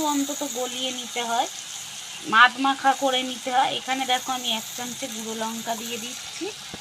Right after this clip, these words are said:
এখানে দেখো, আমি ধনে গুঁড়ো দিয়ে দিচ্ছি এক চামচে। এখানে জিরে গুঁড়ো এক চামচে দিয়ে দিলাম। এখানে দেখো, অল্প একটু গরম মশলা দিয়ে দিলাম। এখানে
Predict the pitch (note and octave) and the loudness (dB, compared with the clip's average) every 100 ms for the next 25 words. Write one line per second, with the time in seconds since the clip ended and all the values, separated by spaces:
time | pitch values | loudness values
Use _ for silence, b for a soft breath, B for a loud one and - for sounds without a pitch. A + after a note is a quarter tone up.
0 | - E4+ F4 F4+ E4+ - D#4 D4+ F4+ F#4+ | -2 4 6 6 4 8 8 8 4 0
1 | A3 B3 C#4+ C#4 C#4 C#4+ C#4 C#4+ C#4 C#4 | -2 2 2 2 2 2 2 0 0 -2
2 | - C#4 B3+ - B3+ C4 B3+ D4 E4 - | -2 -2 -2 -4 -6 -6 -6 -4 -4 -6
3 | - - - - - - C#4 D4+ E4 D4+ | -14 -12 -14 -12 -12 -4 4 8 8 6
4 | C4 D4 D4 D4 D4+ C#4+ C#4+ - C#4 C4+ | 6 6 6 6 10 10 10 6 4 4
5 | C#4 C#4+ C4 B3+ C4 C4 C#4+ - - - | 4 2 0 -4 0 8 8 8 -6 -10
6 | - - - - - C#4+ E4+ F4+ E4+ E4+ | -10 -12 -12 -8 0 4 8 10 10 10
7 | E4 C#4 C#4 D4 C#4+ D#4 B3+ B3 B3 B3+ | 12 12 10 2 2 -2 8 8 8 4
8 | B3+ C4 C4 B3 B3+ B3+ B3+ C#4 F#4+ - | 2 6 4 4 -2 -4 4 4 4 -4
9 | - - - - - - - C#4 E4+ | -12 -12 -10 -10 -12 -8 0 4 8